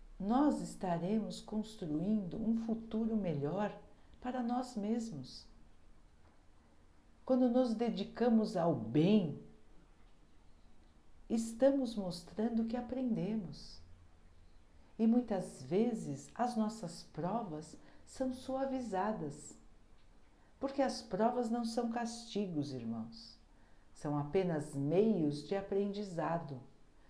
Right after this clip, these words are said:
porque muitas vezes nós não conseguimos compreender as coisas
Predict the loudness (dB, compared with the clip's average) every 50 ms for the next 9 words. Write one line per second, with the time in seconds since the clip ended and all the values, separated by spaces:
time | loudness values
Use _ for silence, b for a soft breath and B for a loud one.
0 | b b b b b -6 -4 -4 -2 0 0 2 2 2 2 2 0 -2 -4 -6
1 | -4 0 2 2 2 2 -2 -6 -6 -6 -4 -4 -4 -4 -2 2 2 2 4 4
2 | 2 0 0 -2 -4 -4 -2 -2 -2 -2 -4 -6 -8 -6 -4 -4 -4 -2 -2 -2
3 | -2 0 0 0 2 2 2 2 0 -4 -6 -8 -12 -14 -6 -2 0 2 2 0
4 | -2 -4 -8 -10 -10 -12 -14